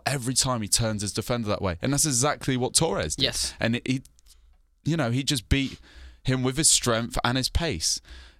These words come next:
Speaker 1: And yeah, Rio's p-, positioning could have been, could have been a little bit better, but you know, he, I don't,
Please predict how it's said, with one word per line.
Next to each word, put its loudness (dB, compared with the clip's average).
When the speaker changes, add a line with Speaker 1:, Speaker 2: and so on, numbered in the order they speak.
Speaker 1:
And 0
yeah, 2
Rio's 2
p-, -14
positioning 0
could -2
have -4
been, -2
could 2
have 0
been 0
a 0
little 0
bit -2
better, 0
but -4
you 0
know, 2
he, -2
I 2
don't, -2